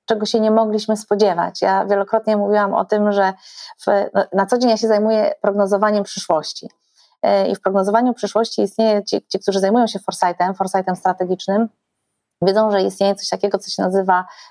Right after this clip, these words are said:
efektem Kasandry. Czyli wiemy, że Kasandra była córką króla Troi, Priama, w której zakochał się Apollo i w darze za tę miłość, jakby w darze z miłości podarował jej,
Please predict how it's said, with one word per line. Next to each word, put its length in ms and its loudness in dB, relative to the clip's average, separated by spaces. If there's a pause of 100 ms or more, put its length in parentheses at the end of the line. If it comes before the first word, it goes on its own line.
(120)
efektem 460 -2
Kasandry. 640 -2 (580)
Czyli 460 -2
wiemy, 320 0
że 80 -2
Kasandra 460 0
była 220 2
córką 680 -4 (140)
króla 260 0
Troi, 500 0 (420)
Priama, 320 2
w 60 -4
której 200 -2
zakochał 360 -2
się 140 -2
Apollo 500 2
i 140 -2
w 100 -8
darze 320 2
za 160 -2
tę 220 -4
miłość, 400 0
jakby 220 -2
w 40 -4
darze 280 0
z 80 -18
miłości 560 0 (320)
podarował 380 2
jej, 300 2